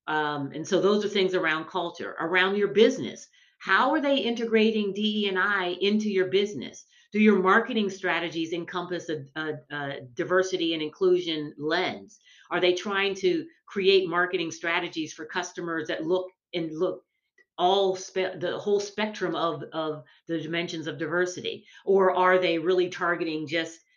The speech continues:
you know, a white male, forty to sixty years old or whatever? Are they truly targeting a, a, um, um, a diverse customer base, as an example? Um, and then externally, the world, how are,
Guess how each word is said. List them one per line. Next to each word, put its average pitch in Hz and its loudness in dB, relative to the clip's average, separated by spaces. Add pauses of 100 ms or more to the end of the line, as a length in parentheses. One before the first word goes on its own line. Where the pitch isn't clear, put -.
you 165 -2
know, 151 0
a 139 -8
white 160 2
male, 151 0
forty 156 -4
to 151 -4
sixty - -8
years 147 -2
old 151 2
or 135 -4
whatever? 139 -2 (340)
Are 180 4
they 180 4
truly 214 0
targeting 170 -2
a, 151 -8 (180)
a, 151 -8 (100)
um, 143 -8 (180)
um, 131 -4 (260)
a 147 -4
diverse 170 0
customer 147 -8
base, 110 -8
as 139 -6
an 151 -8
example? 131 -8 (400)
Um, - 0
and 180 2
then 202 4
externally, 151 -2
the 147 -2
world, 147 0 (400)
how 220 6
are, 175 2